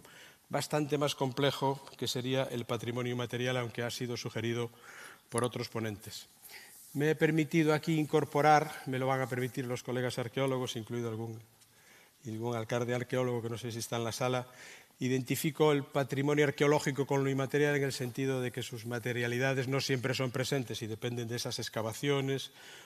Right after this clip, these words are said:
o de esa, de esa intervención arqueológica para reconocer sus valores. Aquí están representados todos ellos. Como ven, esa presencia arqueológica es más hacia el interior que hacia el borde costero. La coincidencia con los espacios donde se asientan las fer-, fortificaciones no es tan asentada,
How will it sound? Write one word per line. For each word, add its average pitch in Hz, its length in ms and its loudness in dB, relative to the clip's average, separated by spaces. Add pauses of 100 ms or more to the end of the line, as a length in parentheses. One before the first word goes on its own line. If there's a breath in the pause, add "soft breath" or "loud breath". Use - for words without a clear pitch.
(260 loud breath)
o 113 160 -4
de 120 120 0
esa, 117 480 -2 (100)
de 110 80 -2
esa 127 140 0
intervención 120 520 0
arqueológica 120 500 -2
para 113 180 -2
reconocer 107 420 -6
sus 104 180 -8
valores. 101 460 -8 (500 loud breath)
Aquí 123 180 -6
están 143 220 4
representados 143 880 2
todos 143 320 4
ellos. 175 340 2
Como 127 240 -2
ven, 135 320 0 (420 loud breath)
esa 131 380 -2
presencia 143 480 4
arqueológica 139 500 2
es 127 100 -4
más 139 200 0
hacia 139 220 0
el 135 80 2
interior 135 480 2
que 131 100 -2
hacia 123 160 -2
el 123 60 0
borde 135 260 0
costero. 156 440 0
La 127 100 -2
coincidencia 123 760 -2 (500 loud breath)
con 123 180 -4
los 120 140 -4
espacios 123 400 -2
donde 123 180 -2
se 123 100 -6
asientan 123 300 -4
las 120 120 -6
fer-, - 180 -12 (180)
fortificaciones 120 800 -4
no 117 80 -4
es 117 120 -6
tan 123 180 -4
asentada, 135 560 0